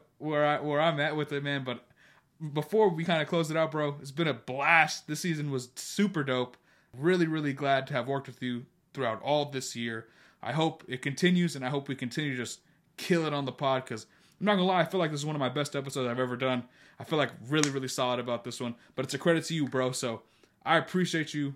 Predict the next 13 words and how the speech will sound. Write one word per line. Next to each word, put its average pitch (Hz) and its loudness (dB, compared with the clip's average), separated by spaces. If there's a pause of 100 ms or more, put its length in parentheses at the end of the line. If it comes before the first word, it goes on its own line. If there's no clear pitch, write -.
for 123 -4
always 147 2
motivating 139 -2
me, 131 -4
always 135 -4
me, 131 -6
keeping 135 -8
me 131 -2
on 123 -2
track 123 -4
with 127 -8
this, 117 -8
bro. 120 -4